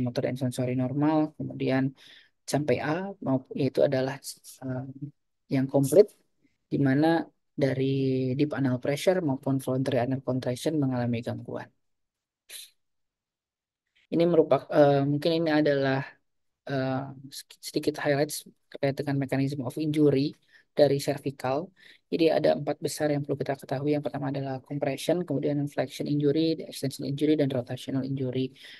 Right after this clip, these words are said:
Compressor biasanya langsung di spine A, flexion and extension bisa di, kom-, eh, di aorta spine B dan rotational injury bisa di, bisa di aorta spine C. Jadi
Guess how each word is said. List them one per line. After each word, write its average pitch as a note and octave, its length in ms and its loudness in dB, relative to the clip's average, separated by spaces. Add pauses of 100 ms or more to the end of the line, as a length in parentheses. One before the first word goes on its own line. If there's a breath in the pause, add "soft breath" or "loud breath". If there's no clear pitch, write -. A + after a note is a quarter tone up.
(240 loud breath)
Compressor D3+ 600 0
biasanya D#3 360 2
langsung D3 200 -2
di D3+ 160 2
spine C3 640 -2
A, F#3+ 240 0 (160)
flexion C#3+ 400 -4
and C3+ 80 0
extension C3+ 520 -2 (120)
bisa D3+ 240 -4
di, C#3+ 120 -6 (120)
kom-, C3+ 280 -4 (120)
eh, C3 240 -2
di C3 320 0 (460 loud breath)
aorta C#3 200 0
spine D3 280 0
B - 20 6 (140)
dan C#3+ 160 4
rotational C#3 480 -2
injury C#3+ 240 2 (120)
bisa C3+ 200 -2
di, C#3 60 -4 (720)
bisa D#3+ 220 4
di D3 120 4
aorta - 240 -4
spine C3+ 340 -2
C. - 20 -4 (1500 loud breath)
Jadi E3 120 6